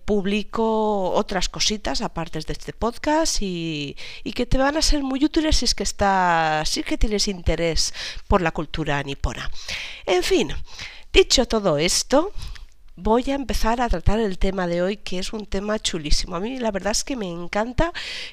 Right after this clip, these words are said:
creo que es, es un eterno desconocido en el mundo occidental,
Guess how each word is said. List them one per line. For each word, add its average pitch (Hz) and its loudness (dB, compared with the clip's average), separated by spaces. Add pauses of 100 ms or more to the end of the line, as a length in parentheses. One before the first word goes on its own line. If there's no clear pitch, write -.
creo 302 2
que 285 4
es, - 0
es 254 2
un 302 0
eterno 247 4
desconocido 214 0
en 277 -2
el 208 -6
mundo 202 -2
occidental, 170 0